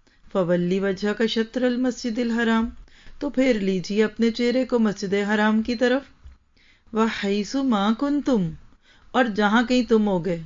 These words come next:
कोई बताएगा आप में से क्या फर्क पड़ा आयत में? वाहिद के सीगे जमा में बदल गए। अरबी में अल्ली, ये क्या था? वाहिद। अब क्या रहा है?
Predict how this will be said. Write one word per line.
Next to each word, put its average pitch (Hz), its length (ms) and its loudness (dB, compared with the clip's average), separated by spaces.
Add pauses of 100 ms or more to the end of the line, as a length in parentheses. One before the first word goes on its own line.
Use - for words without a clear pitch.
कोई 208 120 -2
बताएगा 202 500 0
आप 254 140 -4
में 254 120 0
से 254 160 -2
क्या 247 160 2
फर्क 220 340 -2
पड़ा 208 180 2
आयत 202 260 -2
में? 208 140 -4 (1500)
वाहिद 196 560 2
के 226 140 4
सीगे 220 480 0 (840)
जमा 208 440 2
में 311 180 0
बदल 180 300 2
गए। 170 240 -6 (1080)
अरबी 208 300 0
में 269 120 0 (280)
अल्ली, 202 640 2 (800)
ये 214 160 2
क्या 233 200 4
था? 277 160 2
वाहिद। 233 460 2 (640)
अब 220 260 4
क्या 254 260 6
रहा 294 100 6
है? 311 100 2